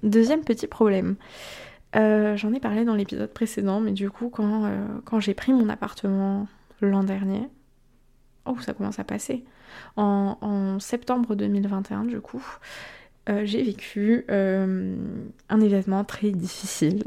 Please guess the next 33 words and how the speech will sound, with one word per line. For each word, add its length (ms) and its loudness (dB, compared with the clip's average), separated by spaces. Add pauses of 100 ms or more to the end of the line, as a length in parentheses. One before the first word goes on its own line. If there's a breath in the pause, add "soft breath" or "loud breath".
(100)
très, 180 -2
très 200 4
difficile, 520 0
bah, 140 2
justement 400 -2
dans 80 0
cet 200 -8
appartement. 540 -4 (1160 loud breath)
Et, 260 6
euh, 480 -2 (260)
ça 200 -8
a 100 -8
causé 380 0
également 380 2
une 220 2
rupture 560 -4
difficile 760 -2
et 440 -2 (580)
des 320 4
événements 340 2
de 140 -2
violence 640 0
dans 240 -2
mon 140 -4
appart. 480 -6
Bref, 400 -6 (300)
j'ai 160 2
pas 120 0
envie 260 -4
d'en 160 0
parler 300 -4
pour 240 -4
l'instant. 380 -6